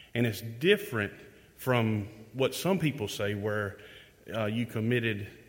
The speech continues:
the unpardonable sin and that's killing a, a life or killing a child.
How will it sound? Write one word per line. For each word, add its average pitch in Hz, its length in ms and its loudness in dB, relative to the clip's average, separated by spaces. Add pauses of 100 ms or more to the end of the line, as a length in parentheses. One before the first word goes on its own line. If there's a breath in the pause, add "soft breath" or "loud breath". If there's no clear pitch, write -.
(120)
the 107 240 -2
unpardonable 107 800 0
sin 127 380 0
and 104 100 -2
that's - 380 -4 (360 loud breath)
killing 123 380 0
a, 104 180 -2
a 110 100 -4
life 117 480 0
or 98 100 -4
killing 120 360 0
a 95 60 -6
child. 120 400 0